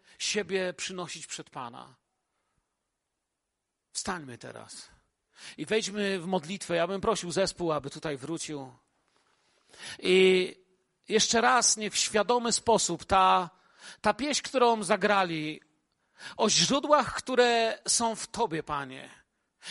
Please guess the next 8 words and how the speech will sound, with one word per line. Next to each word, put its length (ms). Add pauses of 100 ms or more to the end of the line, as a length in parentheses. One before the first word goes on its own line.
(100)
niech 140
się 120
stanie 420
też 320
świadomą 720
naszą 380
modlitwą, 840 (720)
przeplataną 1080